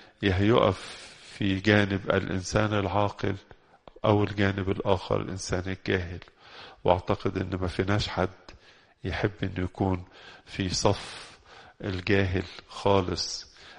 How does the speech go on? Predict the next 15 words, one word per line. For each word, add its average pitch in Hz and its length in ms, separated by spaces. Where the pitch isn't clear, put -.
أنت 101 220
عايز 95 360
صف - 400
العاقل. 90 560
إن 98 80
كان 110 260
في 113 200
حياتك 104 440
في - 180
بعض 98 280
الشوائب، 107 600
فرصة - 540
في - 100
الصوم، 90 420
فرصة - 520